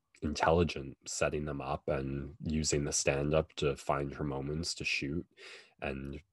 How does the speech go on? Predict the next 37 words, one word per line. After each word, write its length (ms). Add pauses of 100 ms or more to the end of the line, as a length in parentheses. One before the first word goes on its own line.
(360)
exploiting 580
those 220
moments 400
to 80
the 80
fullest, 680
because 340
if 200
her 180
opponent 420
makes 260
a 60
read 320
on 160
them, 280
then 300
it's 220
gonna 160
be 140
a 40
pretty 360 (100)
easy 300
time 640
getting 340
the 140
hips 400 (100)
above 320
her 200
and 480 (280)
just 220 (180)
using 400
pressure 440
to 100
kind 220
of 40
crush 300
her. 220